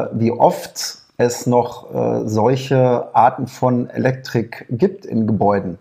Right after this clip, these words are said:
ne? Also, äh, obwohl auch, äh, Mieterwechsel in der Zwischenzeit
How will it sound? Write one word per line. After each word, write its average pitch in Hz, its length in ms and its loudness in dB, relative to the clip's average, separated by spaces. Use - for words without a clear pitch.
ne? 131 380 -4
Also, 117 500 0
äh, 117 460 4
obwohl 131 380 6
auch, 127 1080 -2
äh, 127 40 -2
Mieterwechsel 139 1160 2
in 131 100 0
der 131 120 2
Zwischenzeit 127 920 0